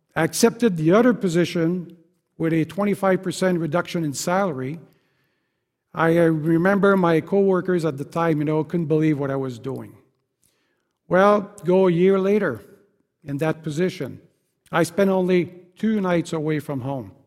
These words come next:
Maybe I was too much at home that time, but anyway. Uh,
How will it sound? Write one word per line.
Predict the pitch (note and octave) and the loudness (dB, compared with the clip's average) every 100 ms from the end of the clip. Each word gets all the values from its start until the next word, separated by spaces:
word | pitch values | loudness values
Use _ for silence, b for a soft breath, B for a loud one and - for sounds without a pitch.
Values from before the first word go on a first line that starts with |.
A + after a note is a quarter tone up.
| _ | _
Maybe | D3+ D#3 | -6 -2
I | D3+ | -2
was | D3 - | -2 -6
too | - | -6
much | D3+ C#3 - | -6 -6 -8
at | A#2+ | -10
home | B2 A#2+ | -10 -10
that | C3 A#2+ | -12 -12
time, | - B2 A2+ | -14 -14 -14
but | C3+ D3+ | -12 -6
anyway. | D3 A#2 - b b b b b b b b | -6 -6 -12 b b b b b b b b
Uh, | D#3+ E3+ F3 F3 F3 | 2 6 6 6 2